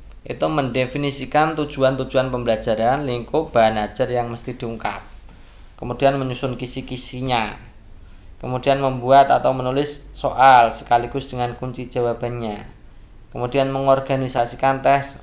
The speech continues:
menurut tipe-tipe soal yang dibuat. Membuat petunjuk pengerjaan soal, mengadakan uji coba atau tryout, kemudian melakukan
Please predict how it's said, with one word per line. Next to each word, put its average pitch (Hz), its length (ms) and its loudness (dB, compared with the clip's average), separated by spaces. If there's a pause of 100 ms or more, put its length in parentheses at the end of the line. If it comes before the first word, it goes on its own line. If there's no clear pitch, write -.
menurut 127 400 -4
tipe-tipe 131 600 -4
soal - 260 0
yang 120 220 -4
dibuat. 120 640 4 (560)
Membuat 123 420 4
petunjuk 131 380 -2
pengerjaan 127 560 0
soal, 123 720 4 (400)
mengadakan 127 640 2
uji - 160 -10
coba 127 320 4
atau 120 160 2
tryout, 127 640 4
kemudian 135 480 0
melakukan 117 800 2